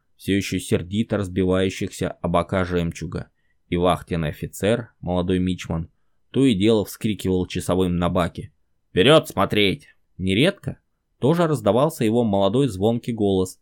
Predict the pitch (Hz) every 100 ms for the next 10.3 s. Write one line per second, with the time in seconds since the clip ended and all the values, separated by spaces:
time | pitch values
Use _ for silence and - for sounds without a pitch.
0 | _ 82 104 135 - 160 147 185 170 139
1 | - - 127 147 127 90 - 90 95 131
2 | 147 139 139 120 131 117 110 120 117 113
3 | - - - 143 120 90 - - 120 -
4 | 120 117 117 135 127 113 104 101 - 85
5 | - 123 147 - - 87 87 85 - 139
6 | 147 143 113 - 120 117 113 - 120 -
7 | 117 117 113 - - - 113 95 - _
8 | _ _ _ - - 147 123 110 98 107
9 | - 104 90 98 - _ _ _ - 139
10 | 123 - -